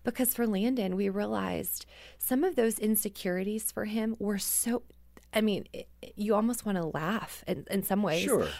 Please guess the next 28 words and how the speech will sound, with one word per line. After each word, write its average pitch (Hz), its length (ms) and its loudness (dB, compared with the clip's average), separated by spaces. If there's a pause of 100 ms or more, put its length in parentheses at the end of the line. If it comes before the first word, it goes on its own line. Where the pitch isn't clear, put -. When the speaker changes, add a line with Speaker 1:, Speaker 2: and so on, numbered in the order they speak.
Speaker 1:
at 240 140 4
what 226 160 6
some 240 200 4
of 214 140 2
the, 196 220 -2
the 202 120 0
fears 214 600 -2
are. - 340 -4
Speaker 2:
Well, 170 240 8
and 151 100 4
one 175 120 4
of 220 60 2
the 196 60 -2
things 147 240 0
you're 127 60 2
stressing, 120 480 2
I 110 80 2
wanna 107 380 2
stress 117 400 2
even 95 240 2
further, 82 580 0
y-, - 400 -10 (100)
being 117 260 4
that 95 200 0
student 107 440 -2
of 87 140 -4
your 82 100 -2
child, 92 520 -4